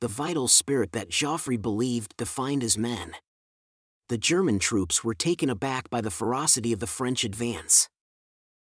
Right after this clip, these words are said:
The well-drilled German soldiers had expected resistance, but not this spirited and relentless counteroffensive. As the French soldiers closed in, the German line began to buckle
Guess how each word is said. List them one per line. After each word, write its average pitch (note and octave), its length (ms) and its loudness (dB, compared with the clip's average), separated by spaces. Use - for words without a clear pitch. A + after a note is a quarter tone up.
The A#2 80 0
well-drilled C#3+ 720 0
German B2+ 340 2
soldiers G#2+ 640 2
had B2+ 120 -6
expected A#2 640 2
resistance, - 760 2
but A2 160 -6
not D#3+ 320 -4
this D3+ 140 4
spirited G#2 680 2
and A#2+ 160 2
relentless B2 560 0
counteroffensive. B2 1000 0
As C#3 160 2
the B2 100 -2
French F3 440 0
soldiers A2 500 2
closed C#3+ 520 2
in, D#2+ 280 -4
the A#2 100 -2
German D3+ 480 2
line A#2+ 340 2
began C#3+ 420 0
to C#3 80 -2
buckle F2 500 -4